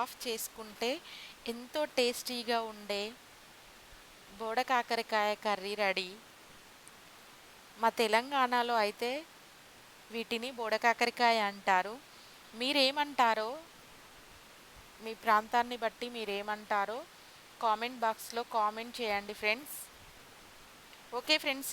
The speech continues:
ఈ వీడియో మీకు నచ్చుతుందనుకుంటున్నాను. ఈ వీడియో కనుక మీకు నచ్చినట్లయితే please do like, share, subscribe to my channel.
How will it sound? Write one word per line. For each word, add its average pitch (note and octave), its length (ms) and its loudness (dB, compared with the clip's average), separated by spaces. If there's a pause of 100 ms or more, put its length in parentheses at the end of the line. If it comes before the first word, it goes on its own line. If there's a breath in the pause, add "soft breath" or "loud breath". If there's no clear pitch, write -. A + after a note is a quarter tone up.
ఈ A#3 120 -4
వీడియో B3 320 -2
మీకు B3+ 220 -8
నచ్చుతుందనుకుంటున్నాను. A3 1200 -2 (680 loud breath)
ఈ C4+ 40 -4 (100)
వీడియో C#4+ 240 0 (120)
కనుక B3+ 200 2 (120)
మీకు B3 140 -8 (100)
నచ్చినట్లయితే A3+ 760 0 (880 loud breath)
please D#4 340 2 (100)
do C#4+ 60 -6 (180)
like, A3+ 220 8 (100)
share, A#3+ 320 0
subscribe A#3 580 -2
to B3 60 -8 (100)
my A3+ 80 -4 (140)
channel. A3 360 8